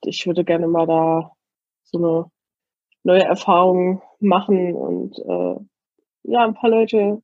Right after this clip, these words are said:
kennenlernen, die, ja, dasselbe oder Ähnliches, ähm, auch durch hatten, haben, noch vor sich haben. <laughs> Wie auch immer,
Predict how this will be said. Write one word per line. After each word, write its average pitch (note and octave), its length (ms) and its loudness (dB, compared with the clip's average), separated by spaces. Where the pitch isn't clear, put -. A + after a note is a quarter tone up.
kennenlernen, G#3 480 0
die, G#3 380 -4
ja, - 200 -8
dasselbe F3+ 400 2
oder - 220 -2
Ähnliches, - 680 -10
ähm, E3 260 -6
auch D#3+ 320 -6
durch - 420 0
hatten, D#3+ 400 -4
haben, D#3 400 -2
noch D#3 200 -6
vor D#3+ 160 2
sich D3+ 140 -4
haben. D#3 420 0
<laughs> - 1300 -4
Wie G3 120 2
auch F#3 120 -2
immer, G#3+ 260 -4